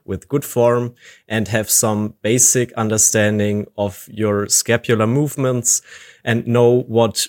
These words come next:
protraction and depression means,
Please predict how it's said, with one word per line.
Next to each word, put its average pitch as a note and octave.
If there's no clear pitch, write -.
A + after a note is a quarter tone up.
protraction A#2
and G2+
depression C#3+
means, C3